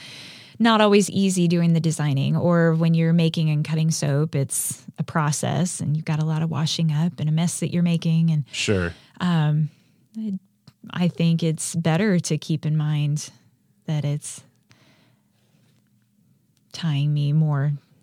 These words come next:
Speaker 1: to God.
Speaker 2: Yeah.
Speaker 1: That I should be more of that mindset, take it a little higher than just the, uh, well, washing soap molds now.
Speaker 2: No, yeah.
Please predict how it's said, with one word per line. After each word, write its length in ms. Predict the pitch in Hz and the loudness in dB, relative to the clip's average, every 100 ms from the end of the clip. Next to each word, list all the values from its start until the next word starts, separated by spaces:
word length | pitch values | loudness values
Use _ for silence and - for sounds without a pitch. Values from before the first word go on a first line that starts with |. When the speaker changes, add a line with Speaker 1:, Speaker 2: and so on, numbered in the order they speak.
| _ _ _ _ _ _ _ | _ _ _ _ _ _ _
Speaker 1:
to 120 | - | -12
God. 360 | 165 110 - 160 - | -8 -8 -8 -8 -8
Speaker 2:
Yeah. 340 | - 101 117 120 | -2 2 4 6
Speaker 1:
That 40 | |
I 120 | 165 165 | 4 2
should 380 | - 202 196 | 0 2 2
be 400 | 180 175 175 165 147 | 2 2 4 2 2
more 240 | 180 175 | 4 4
of 120 | 165 156 | 2 0
that 200 | 175 - | -2 0
mindset, 680 | 160 151 156 - 147 139 | -2 0 -2 -2 -4 -4
take 220 | - 185 | -4 -6
it 60 | 175 | -2
a 40 | |
little 200 | 165 156 | -2 -2
higher 480 | 151 160 139 - 156 170 | -2 -2 -2 -2 -4 -4
than 340 | 226 175 165 165 | -4 0 2 2
just 260 | 165 160 | 2 -2
the, 300 | 170 175 160 | 0 2 2
uh, 300 | 151 151 151 156 | 2 2 0 -2
well, 320 | 160 151 170 - _ _ - - - - | -4 -4 -4 -8 _ _ -20 -20 -20 -6
washing 360 | 143 156 180 | -2 0 2
soap 260 | 175 175 - | 2 0 -2
molds 340 | 151 160 165 - | -2 -2 -6 -6
now. 260 | - 170 | -4 -2
Speaker 2:
No, 440 | 120 98 104 131 101 | 0 2 4 4 4
yeah. 480 | 101 123 120 98 | 4 6 8 6